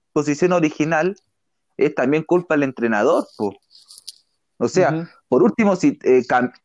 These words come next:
Speaker 1: se hacía ese cambio, por último, citáis a uno, o no sé,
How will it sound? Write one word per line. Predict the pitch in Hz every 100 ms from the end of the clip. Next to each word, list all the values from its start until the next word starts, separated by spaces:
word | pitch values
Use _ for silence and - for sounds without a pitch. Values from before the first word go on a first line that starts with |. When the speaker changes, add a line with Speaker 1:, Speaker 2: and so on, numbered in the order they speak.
| -
Speaker 1:
se | -
hacía | 123 - 202
ese | 202 147
cambio, | - 226 226 180 170
por | 143 143
último, | 185 190 160
citáis | - 127 170 180
a | 139
uno, | 160 214 190 185 180 175 - _ _ _
o | - 127
no | 127
sé, | 123 - 226 240 190